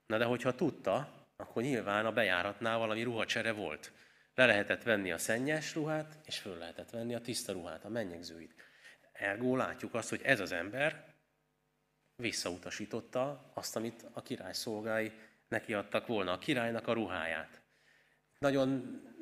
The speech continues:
nem lehet matekozni, mert a király tudta, hogy, ö, hova küldi a szolgáit meghívni az embereket, akkor nyilván ezt is megkészítette. Immár minden kész,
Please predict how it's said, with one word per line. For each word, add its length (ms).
nem 200
lehet 220
matekozni, 560
mert 360
a 120
király 360
tudta, 480
hogy, 200
ö, 360
hova 280
küldi 300
a 240
szolgáit 640
meghívni 440
az 100
embereket, 800
akkor 220
nyilván 520
ezt 280
is 160
megkészítette. 840
Immár 340
minden 380
kész, 580